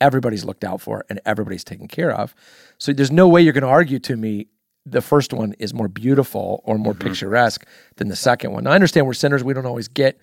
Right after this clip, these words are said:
Speaker 1: the full expression, but m-, my thing would be ask some tough questions of our culture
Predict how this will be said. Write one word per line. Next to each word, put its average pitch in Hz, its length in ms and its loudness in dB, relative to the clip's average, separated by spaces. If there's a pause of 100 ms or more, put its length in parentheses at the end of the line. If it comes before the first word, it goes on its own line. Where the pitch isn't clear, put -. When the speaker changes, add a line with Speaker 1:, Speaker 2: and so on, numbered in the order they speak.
(400)
Speaker 1:
the 139 80 2
full 131 240 2
expression, 117 720 -2
but 120 300 -2 (460)
m-, 131 240 -8
my 143 300 4
thing 135 220 0
would 120 120 -4
be 113 200 -4
ask 147 200 2
some 202 140 -2
tough 135 240 0
questions 120 380 -4
of 113 100 -8
our 107 140 -6
culture - 720 -8